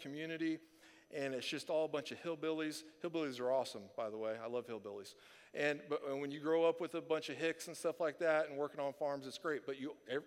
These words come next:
there's work. I worked on, uh, er, um, farmers are just begging you to work.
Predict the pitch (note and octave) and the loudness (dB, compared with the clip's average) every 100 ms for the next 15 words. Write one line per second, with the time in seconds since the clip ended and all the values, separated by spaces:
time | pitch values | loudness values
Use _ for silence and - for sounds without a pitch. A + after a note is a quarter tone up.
0 | C3 C#3 B2 D3+ A2 - - C3 D3 D3 | -6 -6 -2 -2 -2 -8 -4 0 0 0
1 | C#3+ C3 B2+ A#2+ A2+ G2+ - _ - - | 0 0 0 0 0 -2 -8 _ -20 -20
2 | - - D3 E3+ C3 A#2+ - - - D3 | -16 -2 -2 0 -4 -6 -14 -18 -4 -2
3 | C#3 B2 B2+ A2+ C3 C#3 A#2+ G#2+ G#2 G2 | -2 -6 -8 2 2 4 -2 -4 -6 -8